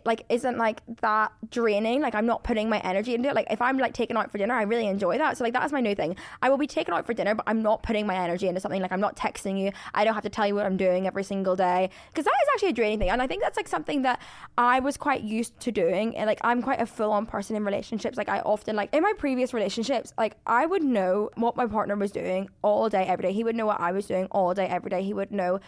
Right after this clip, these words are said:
who I'm with. We'd be texting every second of every day. Like, if I was at home, we'd be on FaceTime. Like, if, well, I wouldn't be not with him. If, like, if, if we were both at home not doing anything, we would be together.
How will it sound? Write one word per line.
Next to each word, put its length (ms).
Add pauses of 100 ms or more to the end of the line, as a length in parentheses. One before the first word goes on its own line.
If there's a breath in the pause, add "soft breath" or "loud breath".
(160 loud breath)
who 120
I'm 240
with. 320 (320 loud breath)
We'd 140
be 80
texting 560 (220)
every 280
second 340
of 80
every 320
day. 340
Like, 220
if 120
I 120
was 220
at 180
home, 320
we'd 140
be 100
on 240 (100)
FaceTime. 800 (380 loud breath)
Like, 200
if, 160 (100)
well, 240
I 100
wouldn't 320
be 260
not 340
with 200
him. 180
If, 100
like, 140
if, 160
if 160
we 80
were 80
both 300
at 160
home 220
not 160
doing 160
anything, 260
we 100
would 120
be 100
together. 560